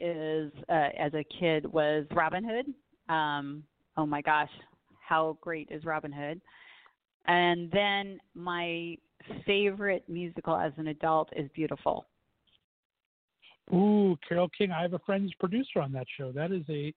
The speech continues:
Speaker 2: beautiful musical itself. You're right. Good
Speaker 1: It's so
Speaker 2: choices.
Speaker 1: amazing.
Speaker 2: I like those. All right, so this is gonna be, I want to know, uh,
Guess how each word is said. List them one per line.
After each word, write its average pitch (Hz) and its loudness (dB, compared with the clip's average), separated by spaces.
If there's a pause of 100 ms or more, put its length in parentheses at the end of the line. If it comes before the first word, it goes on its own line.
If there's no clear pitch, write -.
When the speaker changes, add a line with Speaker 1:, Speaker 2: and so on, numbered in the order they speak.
(160)
Speaker 2:
beautiful 160 -4
musical 180 -2
itself. 180 -6
You're 160 -8
right. 190 -2 (680)
Good 254 2 (100)
Speaker 1:
It's 165 -4
so 175 -2
Speaker 2:
choices. 180 4
Speaker 1:
amazing. 147 -4
Speaker 2:
I 139 -4
like 147 0 (120)
those. 139 -10 (1400)
All 214 4
right, 240 2
so 220 -8
this 269 -10
is 294 -12
gonna 269 -10
be, 247 -10 (100)
I 214 -8
want 254 -10 (140)
to 302 -6
know, 247 -4 (160)
uh, 208 -4